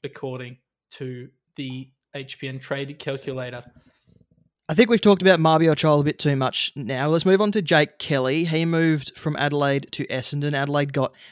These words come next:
Speaker 2: pick forty-two as compensation. It, it looks like he's gonna play a role that frees up Jordan Ridley, which makes Jordan Ridley probably more Supercoach relevant than Jake Kelly will ever be.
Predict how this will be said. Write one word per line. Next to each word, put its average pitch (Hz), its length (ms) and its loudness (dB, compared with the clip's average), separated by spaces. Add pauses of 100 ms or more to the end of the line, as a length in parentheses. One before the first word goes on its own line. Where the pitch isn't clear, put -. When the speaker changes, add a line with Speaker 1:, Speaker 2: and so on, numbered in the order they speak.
(140)
Speaker 2:
pick - 160 -6
forty-two 139 520 0
as 127 80 -2
compensation. 131 960 -4 (500)
It, 127 80 -10
it 147 560 0
looks 220 240 0
like 262 220 2
he's 190 300 0
gonna 202 160 0
play 175 240 0
a 175 80 4
role 147 260 4
that 147 160 -2
frees 143 420 0
up 147 200 -4
Jordan 139 440 -2
Ridley, 131 840 -4 (380)
which - 160 -12
makes 147 240 -2
Jordan 165 480 0
Ridley 226 400 0
probably 147 320 0
more 160 420 0
Supercoach 151 540 -4
relevant 135 420 -2
than 131 160 -8
Jake 123 240 -4
Kelly 120 280 -6
will 120 180 -6
ever 110 160 -8
be. 104 420 -10